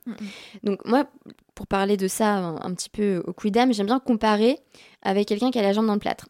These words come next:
Speaker 2: C'est comme si vous disiez à quelqu'un qui a la jambe dans le plâtre, « Ouais, t'abuses, tu montes pas les escaliers. » C'est à peu près la même
Speaker 1: Ouais.
Speaker 2: chose.
Speaker 1: Mhm.
Speaker 2: Les symptômes, les, les, la dissociation, c'est ça. Et donc, il va y avoir tout un tas de conduites dissociantes dans le but de s'anesthésier pour ne pas penser au trauma, donc notamment les addictions.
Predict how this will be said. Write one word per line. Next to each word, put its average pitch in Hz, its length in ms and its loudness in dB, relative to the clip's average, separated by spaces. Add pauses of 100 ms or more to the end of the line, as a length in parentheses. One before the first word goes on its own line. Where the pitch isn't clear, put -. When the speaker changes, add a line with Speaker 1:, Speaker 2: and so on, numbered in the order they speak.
Speaker 2:
C'est - 160 -2
comme 220 140 2
si 302 140 -2
vous 247 140 -6
disiez 202 240 -2
à 240 80 2
quelqu'un 226 240 -4
qui 247 80 -4
a 214 60 0
la 190 120 0
jambe 196 160 -2
dans 190 100 -4
le 190 60 -8
plâtre, « 247 300 0 (180)
Ouais, 226 220 0
t'abuses, 214 440 -6
tu - 120 -8
montes 185 120 -6
pas 220 100 -2
les 214 160 -4
escaliers. » 196 400 -8 (1120)
C'est 208 80 -2
à 190 60 -2
peu 202 80 -8
près 240 120 -2
la 233 120 0
même 196 100 -4
Speaker 1:
Ouais. 208 80 -6
Speaker 2:
chose. 180 160 -6
Speaker 1:
Mhm. 220 80 -6 (260)
Speaker 2:
Les 202 60 -8
symptômes, 220 360 -2
les, 202 200 -2
les, 196 380 -6
la 196 160 -2
dissociation, 220 560 -6
c'est 220 160 -6
ça. 175 180 -8 (360)
Et - 60 -6
donc, 277 200 2
il 233 40 -8
va 196 120 2
y - 20 2
avoir 196 160 0
tout - 160 -8
un 254 160 0
tas 254 160 -2
de 202 140 -2
conduites 233 580 -4
dissociantes 214 840 -2
dans 196 140 -4
le 190 120 0
but 220 200 -6
de 196 120 -4
s'anesthésier 226 880 -4
pour 202 140 -8
ne 185 80 -4
pas 220 160 -2
penser 226 420 -4
au 208 60 0
trauma, 202 380 -4
donc 196 160 -6
notamment 185 500 -6
les 185 180 -4
addictions. 175 360 -10